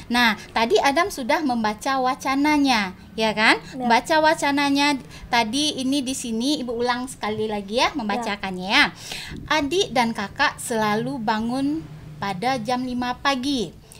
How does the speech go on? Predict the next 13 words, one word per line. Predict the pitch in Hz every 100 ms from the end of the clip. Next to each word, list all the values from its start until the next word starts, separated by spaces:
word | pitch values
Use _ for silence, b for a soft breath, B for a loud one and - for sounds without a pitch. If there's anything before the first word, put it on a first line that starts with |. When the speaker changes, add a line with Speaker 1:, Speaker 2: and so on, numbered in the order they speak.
| B
Speaker 1:
Setelah | B - 285 339 339 392
bangun, | 269 254 226 190 185 220 277 - - -
kami | - 220 208 262
melaksanakan | 277 233 220 233 214 214 262 277
sholat | 269 262 254 247
subuh. | - 262 247 285 - - - - - -
Nah, | 202 196 180 B B B
setiap | B - 294 285 311 311
hari | 370 359 320 311
Minggu | 311 294 254 185 190 196 277 320 B
kami | - 226 269
selalu | 349 330 269 254 269 311
membersihkan | 285 233 220 220 - 311 - - 302 311 320